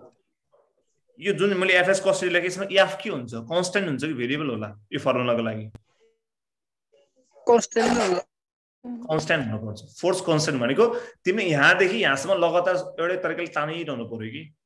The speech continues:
Speaker 1: बुझ्यौ नि? So बल्ल एउटै फोर्समा तिमीले तानिरहेको छ भने बल्ल हामीले के भन्छौँ त? ए, यसमा चाहिँ, अ, यो formula लाउनुपर्छ भन्ने कुरा हो। तर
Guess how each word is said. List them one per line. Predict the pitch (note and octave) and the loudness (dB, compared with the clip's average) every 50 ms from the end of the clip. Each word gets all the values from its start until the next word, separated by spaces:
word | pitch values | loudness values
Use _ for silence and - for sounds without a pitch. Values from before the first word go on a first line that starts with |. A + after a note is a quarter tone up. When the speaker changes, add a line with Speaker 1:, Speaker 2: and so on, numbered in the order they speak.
| _ _ _ _ _ _ _ _ _ _ _ _ _ - - _ _ _ _ | _ _ _ _ _ _ _ _ _ _ _ _ _ -20 -20 _ _ _ _
Speaker 1:
बुझ्यौ | C#3 D3 G3 G#3+ | -2 0 0 0
नि? | D#3+ A#2 - - - - - _ - | 0 0 -2 -6 -12 -16 -20 _ -10
So | - D#3+ | -6 -2
बल्ल | C#3+ C#3+ D3 E3 F3+ F#3 F#3+ G3+ G#3 G3+ G3 - - - - - - | 2 4 6 6 6 6 8 8 8 8 8 6 2 0 -4 -2 2
एउटै | F3 F#3 G3+ A3 | 4 4 6 4
फोर्समा | - - F3+ F3+ - F#3 G3 | 4 2 2 2 4 4 2
तिमीले | F#3+ F#3 F#3 F#3 - | 2 2 0 0 0
तानिरहेको | F3+ D#3+ E3 F3 E3 E3 E3 D#3+ E3+ | 2 2 2 4 4 2 2 2 0
छ | - - | -2 0
भने | D3+ C3 B2 A#2+ D3 F#3+ G3+ G3 - - - _ _ _ _ _ _ _ _ C#3 | 0 2 2 2 0 0 -2 -4 -8 -16 -20 _ _ _ _ _ _ _ _ 0
बल्ल | C3+ D3+ D#3+ F3 F#3 | 2 4 6 6 6
हामीले | E3+ C3+ A#2 B2 C3 C#3 C#3 | 4 4 2 2 0 0 0
के | C#3 D3+ | -2 -4
भन्छौँ | B2 A2+ A2+ A2 A2 A2 B2+ E3 | -6 -4 -6 -6 -6 -4 -2 -2
त? | - - - - - _ _ _ _ _ _ _ _ - | -4 -4 -6 -14 -20 _ _ _ _ _ _ _ _ 0
ए, | F3+ D#3 B2 - - - | 0 0 0 -2 -4 -6
यसमा | D3 - D#3 C#3+ | -4 -2 0 0
चाहिँ, | - F3+ F#3+ E3+ - - - - - - - | 0 0 -2 -2 -4 -8 -14 -20 -16 -10 -6
अ, | C3+ C3 B2 B2+ | -2 0 0 0
यो | C#3+ C#3 | 0 0
formula | C#3+ D3 C3+ C3+ C#3 | 2 2 2 2 2
लाउनुपर्छ | C3+ C3 C3 B2+ C3 B2+ B2+ B2 | 2 2 2 2 0 0 0 -2
भन्ने | A#2+ A2+ F#2+ G2+ G2+ | -8 -8 -8 -10 -10
कुरा | A#2 A#2 A2+ | -10 -10 -12
हो। | G#2 G#2 G2+ G2+ - _ _ _ _ _ _ _ _ - F#3+ | -12 -12 -14 -16 -18 _ _ _ _ _ _ _ _ 4 6
तर | G3+ A3+ A#3 - - - - - | 8 8 8 6 4 2 -4 -8